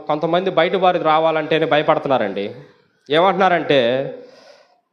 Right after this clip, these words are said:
"ఏం చేస్తున్నారు మీరు, అలాగ ఉండాలి, ఇలాగ ఉండాలి, అది అనకూడదు, ఇది అనకూడదు,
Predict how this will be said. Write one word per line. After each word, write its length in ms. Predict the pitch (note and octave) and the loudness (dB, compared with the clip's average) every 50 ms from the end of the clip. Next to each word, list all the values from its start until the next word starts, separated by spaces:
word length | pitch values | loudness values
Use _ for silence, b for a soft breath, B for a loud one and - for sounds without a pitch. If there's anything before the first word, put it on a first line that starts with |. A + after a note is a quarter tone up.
| _ _ _ _ _ - | _ _ _ _ _ -2
"ఏం 260 | C#3 E3 G3+ A#3 A#3+ | 2 2 4 4 4
చేస్తున్నారు 380 | A#3 A3+ A3 A3 G#3+ G#3 G3+ F#3+ | 2 0 0 2 2 2 2 2
మీరు, 520 | F#3+ F#3+ F#3 F3+ F3+ F3 F3 F3+ G3 G3 | 2 0 2 2 2 0 0 0 0 0
అలాగ 320 | F#3 D#3+ E3+ F3+ F#3+ F#3+ F#3 | 0 2 2 2 2 2 0
ఉండాలి, 320 | F3+ F3+ F#3 F3+ F3+ E3+ | 2 4 2 4 4 0
ఇలాగ 300 | E3 E3 E3+ F3 E3+ E3+ | 2 2 2 0 2 0
ఉండాలి, 420 | E3+ E3 E3 E3+ E3 E3 F3 F3 D#3+ | 0 2 2 2 2 2 0 0 0
అది 180 | D3+ D#3+ E3+ | -2 0 0
అనకూడదు, 440 | F3 E3+ E3+ E3 E3+ E3+ E3+ E3 E3+ | 0 2 2 2 2 2 0 0 -2
ఇది 280 | F3+ F3 D#3 D3 D3+ D#3+ | -2 -2 -2 0 -2 0
అనకూడదు, 680 | D#3+ E3+ D#3+ E3 E3+ E3 E3 D#3+ E3 F3 F#3 - - | 0 0 2 2 0 0 0 -4 -4 -6 -6 -12 -18